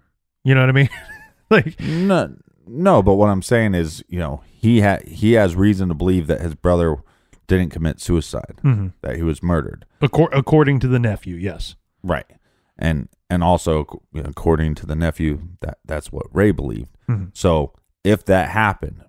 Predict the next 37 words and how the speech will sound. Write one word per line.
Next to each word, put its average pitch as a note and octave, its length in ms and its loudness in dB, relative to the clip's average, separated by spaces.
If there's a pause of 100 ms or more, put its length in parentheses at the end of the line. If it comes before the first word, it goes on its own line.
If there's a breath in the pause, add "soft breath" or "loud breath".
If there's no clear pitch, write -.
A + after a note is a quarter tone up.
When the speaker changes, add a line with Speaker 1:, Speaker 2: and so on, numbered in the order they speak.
(120)
Speaker 2:
whoever F#2 300 2
killed D#2+ 280 -2
his C#2+ 140 -6
brother, F#2+ 540 0 (440)
could F2 100 -8
they F2 120 2
be E2+ 160 -2
responsible D#2 680 -4
for - 160 -10
the C#2+ 100 -6
fact D#2 280 -4
that - 160 -10
Ray F#2+ 300 4
went C#2+ 280 -4
missing? - 420 -16
Speaker 1:
Mm. A2+ 280 -2 (600)
Speaker 2:
And, E2+ 260 -4
and E2 380 -4
we'll F#2 160 4
have A2+ 180 0
him F2+ 120 -2
parked A2 360 0
close G2 300 0
to F#2+ 60 -4
these E2+ 200 -2
bridges, E2+ 440 -2
and D#2 220 -4
if D#2+ 160 -4
we E2+ 80 -2
do F#2+ 220 2
that, G2+ 360 0
that'll F2 240 -2
make E2+ 220 -4
it D#2 40 -8
look, E2+ 340 -4 (640)
you E2+ 80 -2
know, C#2 180 -8